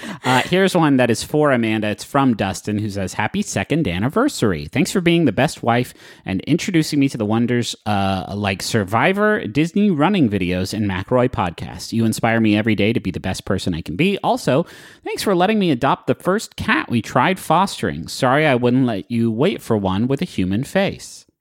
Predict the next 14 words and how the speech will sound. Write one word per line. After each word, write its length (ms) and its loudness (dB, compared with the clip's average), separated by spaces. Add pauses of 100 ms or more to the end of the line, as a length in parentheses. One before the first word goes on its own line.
(120)
I 60 -8
mean, 160 -4
we're 140 2
all 160 0
waiting 200 -10
on 120 -14
that, 220 -14
huh? 200 -10 (420)
We're 340 4
all 840 -6 (100)
just 460 -6 (160)
hoping 360 0
and 100 -2
praying. 380 -2